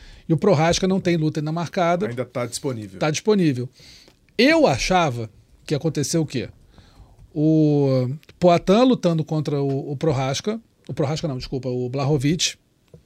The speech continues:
Speaker 1: imagina uma semifinal aqui de, de G P. O, o, o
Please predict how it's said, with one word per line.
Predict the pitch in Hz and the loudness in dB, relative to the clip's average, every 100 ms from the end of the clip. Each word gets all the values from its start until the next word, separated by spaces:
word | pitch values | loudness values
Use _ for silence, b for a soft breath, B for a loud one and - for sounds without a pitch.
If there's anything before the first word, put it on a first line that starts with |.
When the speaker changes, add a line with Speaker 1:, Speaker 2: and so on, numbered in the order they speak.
| - - - _ _ _ - | -20 -20 -20 _ _ _ -8
Speaker 1:
imagina | 156 175 170 233 | -2 2 2 4
uma | 226 | 2
semifinal | - 220 220 208 175 170 160 | 2 2 2 0 0 2 2
aqui | - 147 | 0 -4
de, | 139 147 135 131 | -2 -2 -2 -4
de | 127 143 | -6 -4
G | 160 156 | -2 -2
P. | 131 113 _ b b b b b b _ _ _ _ _ 143 135 214 | -2 -6 _ b b b b b b _ _ _ _ _ -18 -14 -6
O, | 147 135 131 151 143 | -4 -2 -2 -4 -6
o, | 131 156 147 151 143 135 131 127 127 | -4 -4 -2 -4 -4 -2 -2 -4 -4
o | 123 | -6